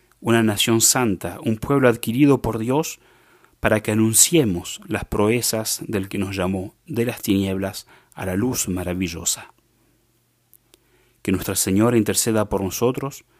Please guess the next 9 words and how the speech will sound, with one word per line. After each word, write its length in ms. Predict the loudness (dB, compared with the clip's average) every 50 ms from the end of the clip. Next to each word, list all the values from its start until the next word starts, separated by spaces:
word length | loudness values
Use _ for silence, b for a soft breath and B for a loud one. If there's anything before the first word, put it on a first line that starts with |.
| b b b b
para 200 | b -2 -2 0
que 100 | -2 -4
podamos, 680 | -4 -4 -4 -4 -4 -4 -6 -8 -14 -14 -16 -16 -18 _ _ _ _ _ _ _ _ _ _ _
por 200 | -2 -2 0 2
medio 280 | 2 2 2 2 2
de 120 | 0 0 0
nuestro 300 | -2 -2 -2 0 0 0
buen 220 | 2 2 0 0
ejemplo, 580 | 0 -2 -4 -4 -4 -4 -4 -8 -10 -14 -16